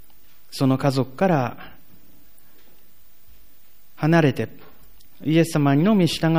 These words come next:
うようになった、そのようなことを思います。ゼベダイの子、ヤコブとヨハネが、父ゼベダイを雇い人と共にの、後に残して、イエス様に従ったこと、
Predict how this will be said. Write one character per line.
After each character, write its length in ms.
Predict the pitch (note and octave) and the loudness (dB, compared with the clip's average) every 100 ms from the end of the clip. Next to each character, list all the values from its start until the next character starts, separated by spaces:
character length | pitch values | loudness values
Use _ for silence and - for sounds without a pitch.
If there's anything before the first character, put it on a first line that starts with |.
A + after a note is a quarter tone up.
| D#3+ | 6
う 60 | |
よ 120 | D#3 | 6
う 20 | D3 | 6
に 100 | B2+ | 4
な 120 | B2+ | 2
っ 80 | B2+ | -2
た、 200 | D#3 D#3+ - - - - - - - - - - | -4 -4 -6 -16 -16 -16 -16 -16 -16 -16 -16 -8
そ 160 | - | 2
の 80 | C#3 | 6
よ 60 | C3 | 6
う 40 | |
な 120 | B2 | 4
こ 120 | A#2+ C3 | 0 0
と 160 | F3+ | 4
を 340 | D3+ A#2+ - - - - - - - - - - | 4 4 -2 -12 -16 -16 -16 -16 -16 -16 -10 0
思 220 | C3+ B2+ | 4 4
い 60 | |
ま 140 | B2 A#2+ | 4 0
す。 260 | - - - - - - - - - - - - - - - - - - - - - - B2+ | -6 -12 -14 -16 -16 -16 -16 -16 -16 -16 -16 -16 -14 -16 -16 -16 -16 -16 -16 -16 -16 -10 0
ゼ 140 | B2+ | 4
ベ 140 | C3 C3 | 6 8
ダ 160 | B2+ | 6
イ 80 | B2+ | 6
の 80 | B2+ | 2
子、 240 | B2+ B2 - - - - - - | 2 0 -2 -12 -14 -16 -14 0
ヤ 140 | D#3 | 2
コ 120 | D3 | 4
ブ 120 | C3+ C3 | 2 4
と 100 | C#3+ | 4
ヨ 100 | D#3 | 4
ハ 140 | C#3+ | 4
ネ 140 | C#3+ | 4
が、 180 | C3 A#2+ - - - - - - - - - - | 4 0 -4 -14 -16 -16 -16 -16 -16 -16 -16 -16
父 220 | - - | -12 -2
ゼ 160 | C#3 C#3 | 4 6
ベ 100 | C#3 | 8
ダ 120 | C#3 | 8
イ 80 | C#3 | 8
を 60 | |
雇 280 | C3+ C3+ D3+ | 6 4 4
い 80 | D#3 | 4
人 640 | D3 C#3+ C#3 - C#3+ C#3 - | 4 4 0 -4 0 0 -2
と 120 | - | -4
共 260 | C#3 C#3+ C#3 | -2 4 6
に 80 | C3+ | 6
の、 100 | C#3+ | 4
後 220 | - D3 C#3 | 0 2 4
に 100 | B2+ | 6
残 240 | C3 E3 | 4 4
し 140 | - | 2
て、 240 | - G#3 - - - - - - - - | 2 0 -2 -14 -14 -14 -14 -14 -16 -2
イ 100 | C#3 | 6
エ 80 | C#3+ | 6
ス 80 | C#3 | 6
様 200 | C3 A#2 | 2 2
に 60 | A#2 | 0
従 280 | - C3+ | 2 2
っ 80 | C3 | 2
た 140 | B2+ A#2+ | 0 -6
こ 120 | - | -6
と、 160 | A2+ | -10